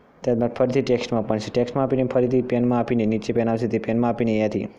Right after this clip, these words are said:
ન્યૂ ટેક્સ્ટને કાઢી નાખવાનું છે. ત્યારબાદ મિત્રો તમારે અહીંયાથી તમારું જે નીચે લખવાનું છે બીજું તે અહીંયા એડિટિંગ લખી દીધું છે આ રીતે.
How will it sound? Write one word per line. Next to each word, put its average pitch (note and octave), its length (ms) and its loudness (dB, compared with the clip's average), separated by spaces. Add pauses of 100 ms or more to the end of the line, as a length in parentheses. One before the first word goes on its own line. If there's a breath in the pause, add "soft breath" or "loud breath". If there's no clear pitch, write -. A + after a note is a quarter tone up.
(200 loud breath)
ન્યૂ A#2+ 100 0
ટેક્સ્ટને C#3 320 0
કાઢી A2+ 180 2
નાખવાનું G#2+ 320 -2
છે. G#2 80 -4
ત્યારબાદ C3 280 2
મિત્રો C#3+ 200 2
તમારે C3 260 2
અહીંયાથી A2+ 360 2 (960 soft breath)
તમારું B2 260 0
જે B2 80 2
નીચે A#2+ 280 2
લખવાનું A#2+ 320 0
છે A#2+ 100 2
બીજું A2 220 2
તે G#2+ 100 0
અહીંયા A#2 240 2
એડિટિંગ A2+ 400 0
લખી G#2 140 0
દીધું G2+ 180 0
છે G2+ 100 0
આ G2 60 2
રીતે. - 200 -2